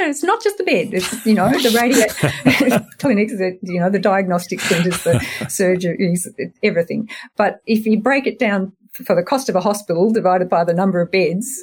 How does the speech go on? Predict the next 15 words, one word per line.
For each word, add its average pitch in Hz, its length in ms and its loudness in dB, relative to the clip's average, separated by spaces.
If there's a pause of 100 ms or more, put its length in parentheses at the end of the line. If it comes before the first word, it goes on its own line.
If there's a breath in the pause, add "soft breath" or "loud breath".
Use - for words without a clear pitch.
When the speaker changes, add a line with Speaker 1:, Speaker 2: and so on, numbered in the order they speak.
Speaker 1:
and 165 280 -4 (160)
that's - 260 -2
the 165 80 -4
way 185 200 2
the 180 140 0
O 175 100 4
E 165 80 2
C 160 220 -6
D, 165 340 -2
you 175 80 0
know, 156 80 2
reflects - 560 -2
your 156 140 2
Speaker 2:
Yeah. 165 80 2
Speaker 1:
hospital 165 560 -4